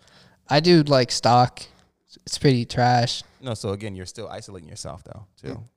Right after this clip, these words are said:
Speaker 2: You're
Speaker 1: yeah.
Speaker 2: kinda like, you kinda, like, have this force field from people.
Speaker 1: Yeah, that's why I do
Speaker 2: Yeah.
Speaker 1: that. Yeah.
Speaker 2: Yeah.
Speaker 1: I really don't like being up front because I feel like where I work also represents who I am.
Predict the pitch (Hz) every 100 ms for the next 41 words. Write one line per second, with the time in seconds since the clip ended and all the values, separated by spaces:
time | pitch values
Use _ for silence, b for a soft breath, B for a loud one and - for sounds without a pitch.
0 | - 147 151 147 127 101 - 117 107 107
1 | 101 101 - - 113 113 - 101 95 92
2 | - _ _ _ _ _ _ _ 98 95
3 | 113 104 - - - _ _ 147 165 143
4 | 139 165 151 143 143 135 127 - 127 139
5 | 127 95 B B B 131 151 160 156 147
6 | 143 139 - - B B B - 147 147
7 | 143 - 139 135 - 139 139 135 135 127
8 | 147 139 123 - b b b b _ _
9 | 147 165 143 127 139 143 139 139 139 131
10 | 131 123 - 135 127 - 120 113 120 131
11 | 117